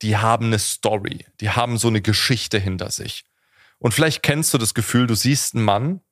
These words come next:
egal ob du jetzt ein Mann oder eine Frau bist, und denkst dir, boah, da ist eine Story dahinter.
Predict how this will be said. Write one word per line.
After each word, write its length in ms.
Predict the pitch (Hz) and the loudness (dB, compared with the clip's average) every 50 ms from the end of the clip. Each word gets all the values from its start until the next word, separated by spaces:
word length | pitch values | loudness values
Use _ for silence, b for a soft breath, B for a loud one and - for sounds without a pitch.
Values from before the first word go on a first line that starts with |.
| _ - | _ -6
egal 260 | 110 107 110 110 113 | -4 -2 -2 -2 -2
ob 100 | 110 - | -2 -2
du 60 | - | -2
jetzt 140 | 104 - - | -2 0 0
ein 60 | 104 | 2
Mann 160 | 98 98 107 | 2 2 2
oder 140 | 120 117 107 | 2 2 2
eine 120 | 101 95 92 | 2 0 0
Frau 280 | - - 98 101 110 | 0 2 2 2 2
bist, 240 | 110 139 143 - - | 2 0 -4 -2 -2
und 80 | 123 107 | -2 0
denkst 220 | 107 107 104 - | 0 0 0 2
dir, 100 | 120 107 | 0 0
boah, 280 | 90 - 107 107 107 101 | 2 2 2 2 4 2
da 40 | - | 0
ist 200 | - 120 - 120 | -2 -2 -2 -2
eine 60 | 110 | -2
Story 500 | - - - - 104 104 101 104 104 98 | -2 -2 -2 0 0 2 2 2 2 2
dahinter. 420 | 95 92 92 98 90 85 - 87 | 2 0 0 -2 -4 -4 -4 -6